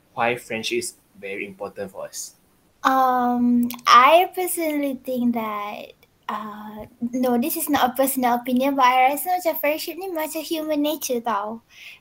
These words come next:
Speaker 2: Like, it's
Speaker 1: Hmm.
Speaker 2: human nature to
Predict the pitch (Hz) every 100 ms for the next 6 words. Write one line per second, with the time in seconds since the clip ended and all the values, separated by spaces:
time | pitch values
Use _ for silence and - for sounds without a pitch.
0 | - 247 240 240 277 262 240 294 294 285
1 | 277 277 277 - 277 269 - 254 247 240
2 | 247 247